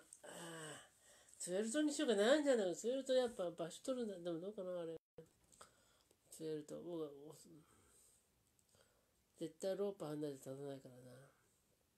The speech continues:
場所なければさ、自立式ツエルトだったらね、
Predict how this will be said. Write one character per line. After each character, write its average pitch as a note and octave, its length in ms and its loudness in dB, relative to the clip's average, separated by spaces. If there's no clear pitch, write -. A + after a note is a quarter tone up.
場 F3+ 100 0
所 A#3 140 0
な B3 140 6
け B3 100 6
れ F#3 80 4
ば D3+ 140 2
さ、 C#3 180 -2
自 D3 100 -4
立 G3+ 400 0
式 G3+ 220 -4
ツ G#3 160 0
エ G#3 60 10
ル F#3+ 120 2
ト D#3+ 80 -2
だ D#3 140 0
っ D3 100 -8
た D3 80 -8
ら C3 140 -8
ね、 C3 180 -10